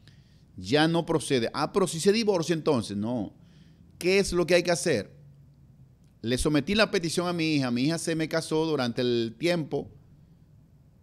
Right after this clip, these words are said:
se divorció, someter otra vez. Debe someter una petición porque ya esa petición automáticamente,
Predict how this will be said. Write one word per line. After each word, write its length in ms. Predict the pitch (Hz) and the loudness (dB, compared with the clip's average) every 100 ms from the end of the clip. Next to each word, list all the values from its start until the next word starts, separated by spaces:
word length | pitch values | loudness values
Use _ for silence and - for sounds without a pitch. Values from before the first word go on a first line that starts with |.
| _ _ _ _ _ - _ _ | _ _ _ _ _ -20 _ _
se 200 | - 117 | -8 -2
divorció, 720 | 117 127 131 156 160 170 - - - _ _ - | 0 0 0 2 2 2 -2 -16 -20 _ _ -20
someter 520 | - 107 104 98 131 131 | -16 -6 -6 -2 0 0
otra 260 | 120 101 | -2 -6
vez. 640 | 69 - - - - - - _ | -8 -12 -14 -14 -18 -20 -20 _
Debe 320 | 101 123 151 | -4 0 0
someter 420 | 156 139 123 139 - | 0 -2 -2 -4 -4
una 180 | 143 139 | -4 -4
petición 420 | 135 135 131 120 | -6 -4 -4 -2
porque 360 | 139 135 135 | -4 -2 -2
ya 100 | 120 | -2
esa 220 | 120 127 101 | -2 -4 -8
petición 340 | 110 110 113 | -8 -8 -6
automáticamente, 1040 | 110 107 120 - 135 139 139 127 127 127 | -6 -4 -6 -4 -6 -2 -2 -4 -8 -12